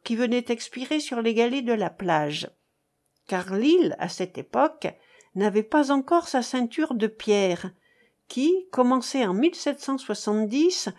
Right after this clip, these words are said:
ne fut achevée qu'en mille sept cent soixante-quatorze, sous la direction de Jean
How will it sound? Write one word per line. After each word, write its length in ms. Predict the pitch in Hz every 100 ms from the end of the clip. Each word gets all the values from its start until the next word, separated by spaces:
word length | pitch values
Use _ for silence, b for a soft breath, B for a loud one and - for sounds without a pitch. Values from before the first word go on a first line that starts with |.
| B B B
ne 100 | 240
fut 260 | - 285
achevée 460 | 285 262 285 285 330
qu'en 140 | 254
mille 180 | 233 247
sept 240 | 240 285 277
cent 140 | 320
soixante-quatorze, 1160 | 311 254 294 269 262 254 254 185 180 170 165 170 b b b b
sous 160 | - 226
la 140 | 214
direction 680 | 208 247 226 190 - 294 311
de 160 | 294 196
Jean 320 | 185 269